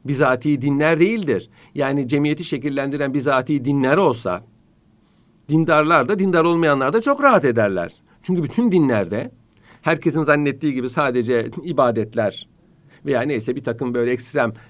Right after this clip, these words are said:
ho-, milletin hoşuna gitmeyen hükümler, içki yasağı gibi değil. Aynı zamanda çok yüksek ahlaki hükümler vardır. O kadar yüksek ahlaki hükümler vardır ki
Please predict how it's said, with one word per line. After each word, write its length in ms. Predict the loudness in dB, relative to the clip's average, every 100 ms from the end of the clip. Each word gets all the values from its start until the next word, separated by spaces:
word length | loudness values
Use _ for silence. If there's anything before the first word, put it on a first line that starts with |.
| _
ho-, 100 | -8
milletin 360 | -4 -4 -6 -6
hoşuna 280 | -6 -4
gitmeyen 280 | -6 -4 -6
hükümler, 300 | -4 -4 -4
içki 240 | -4 -6 -6
yasağı 320 | -4 -6 -6
gibi 280 | -6 -4 -2
değil. 400 | -2 -2 -6 -16 _ _ 0
Aynı 240 | 2 2
zamanda 460 | 2 0 0 -2 0
çok 240 | -2 -2
yüksek 260 | -4 -4 -2
ahlaki 460 | 0 0 -2 -2
hükümler 400 | -6 -4 0 2
vardır. 360 | 2 0 -2 -10 -14 -10
O 100 | -8
kadar 280 | -2 2 2
yüksek 280 | 0 -4 -2
ahlaki 440 | -4 -2 -4 -4
hükümler 380 | -6 -6 -4 -2
vardır 340 | -2 -2 -2 -4
ki 120 | -4